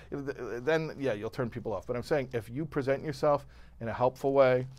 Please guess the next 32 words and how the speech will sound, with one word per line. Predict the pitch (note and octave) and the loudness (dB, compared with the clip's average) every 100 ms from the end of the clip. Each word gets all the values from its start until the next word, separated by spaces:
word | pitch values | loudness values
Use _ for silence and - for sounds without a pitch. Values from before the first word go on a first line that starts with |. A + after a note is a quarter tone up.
| - | -14
in | |
a | G#2+ | -12
compassionate | A#2 G2+ B2+ B2+ B2+ B2+ | -10 0 0 0 -4 -2
way, | B2+ B2 B2 - - - - - | 2 2 2 -4 -18 -20 -14 -6
and, | G#2 G#2 G#2 G#2+ | -2 -2 -2 -4
uh, | G#2+ G#2 G#2 G2+ G2+ - - - | -2 0 0 0 -2 -8 -20 -14
you're | A2 | -12
trying | - A#2 A#2 | -2 -2 0
to | |
help | A2 A#2+ | -2 -2
somebody | - B2+ B2 B2 B2+ C3 - - - - - - - | 0 -2 0 0 -2 -8 -18 -20 -20 -20 -20 -20 -10
to, | A2 G#2+ G#2 G2+ | -6 -4 -6 -8
to | - | -10
do | F#2+ A2+ | -10 -6
their | G#2+ A#2 | -4 -4
job | A2 B2 B2+ C3 C3 | -2 2 2 0 -8
as | G2+ | -10
a | G2+ | -10
Jew, | F#2+ C3+ E3 D#3 - - - - - - | -2 0 0 -4 -16 -20 -20 -20 -20 -18
I | |
promise | - C3 B2 A#2 - | -4 0 0 -2 -6
you | |
it | G2+ | -8
doesn't | G#2 G2 | -6 -8
turn | - G#2+ F#2+ | -8 -8 -6
anybody | G2+ - F2+ F2+ | -8 -6 -8 -2
off, | A2 C3+ C3 - | 0 0 -2 -8
and | G2+ | -8
it's, | - - - | -8 -14 -12
it's | G2 - | -14 -4
very | A2+ G#2 | -2 -2
appreciated. | G2 G#2 F#2+ - C#2+ | -6 -10 -12 -12 -16